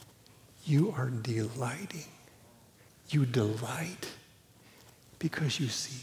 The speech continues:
joy and there is peace. So what Psalm ninety-eight is talking about is a joy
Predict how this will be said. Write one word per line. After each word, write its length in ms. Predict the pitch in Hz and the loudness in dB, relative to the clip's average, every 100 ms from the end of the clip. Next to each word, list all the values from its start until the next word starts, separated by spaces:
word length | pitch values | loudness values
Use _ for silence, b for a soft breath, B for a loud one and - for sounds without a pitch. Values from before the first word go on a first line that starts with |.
| - | -8
joy 240 | - 147 127 - - - - - - - - - b b b b - - | -6 -4 -6 -10 -16 -16 -18 -20 -20 -20 -20 -20 b b b b -18 -6
and 160 | 123 113 | -4 -4
there 180 | 123 117 | -8 -8
is 120 | - | -8
peace. 500 | - 113 - - - - - - - - b b b b b b - - - | -8 -10 -10 -14 -14 -20 -20 -20 -20 -20 b b b b b b -20 -20 -12
So 160 | - 104 | -2 2
what 160 | 127 | 4
Psalm 320 | - 170 185 180 | 4 6 8 10
ninety-eight 500 | 190 160 151 202 151 | 12 12 12 10 10
is 140 | 123 | 2
talking 440 | - 208 226 175 | 2 4 6 8
about 220 | 139 - - - B B B - | 8 6 -2 -12 B B B 4
is 160 | 127 | 4
a 80 | 113 | 4
joy 760 | 104 107 127 190 185 139 120 | 0 2 4 2 2 0 -2